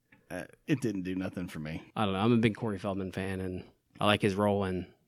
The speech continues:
Speaker 2: you know, the fourth one. So.
Speaker 1: Well, he wanted to be actually in this one, too.
Speaker 2: Yeah.
Speaker 1: But, uh,
Speaker 2: Wasn't he doing the Goonies
Speaker 1: Goonies,
Speaker 2: or
Speaker 1: he was
Speaker 2: something?
Speaker 1: doing the Goonies.
Speaker 2: Yeah. Okay.
Speaker 1: So, yeah. So that pretty much pulled him out of that.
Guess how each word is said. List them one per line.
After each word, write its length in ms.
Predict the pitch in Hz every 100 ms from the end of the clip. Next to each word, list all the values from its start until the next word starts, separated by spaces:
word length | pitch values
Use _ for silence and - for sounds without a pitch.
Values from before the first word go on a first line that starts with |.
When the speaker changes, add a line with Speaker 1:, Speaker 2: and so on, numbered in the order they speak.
| _
Speaker 2:
you 120 | -
know, 240 | 95 90 90
the 120 | - 101
fourth 280 | - 208 104
one. 160 | 92
So. 220 | 95 98 90
Speaker 1:
Well, 180 | 104
he 160 | 98 117
wanted 320 | 107 113 98
to 60 | 87
be 160 | 90 87
actually 440 | 82 - 87 71
in 200 | 95 85
this 240 | 80 82
one, 180 | - 78
too. 280 | 82 87 67 - _ _
Speaker 2:
Yeah. 240 | 92 85 - 117
Speaker 1:
But, 300 | 87 78 95
uh, 160 | 76 73 - -
Speaker 2:
Wasn't 260 | 147 196
he 80 | 220
doing 400 | 190 185 135 98
the 80 | 110
Goonies 120 | 101 131
Speaker 1:
Goonies, 140 | 151
Speaker 2:
or 40 | 147
Speaker 1:
he 0 |
was 80 | 143
Speaker 2:
something? 280 | 165 104 170
Speaker 1:
doing 160 | 98
the 60 | 90
Goonies. 320 | 80 76 73
Speaker 2:
Yeah. 260 | 87 76 - - -
Okay. 280 | 101 - 78 - _
Speaker 1:
So, 280 | - 82 69 -
yeah. 200 | - - -
So 140 | - 101
that 160 | 98 -
pretty 140 | 104
much 220 | 95 87
pulled 220 | - 98 87
him 100 | 87
out 120 | 80
of 100 | 73
that. 220 | 80 78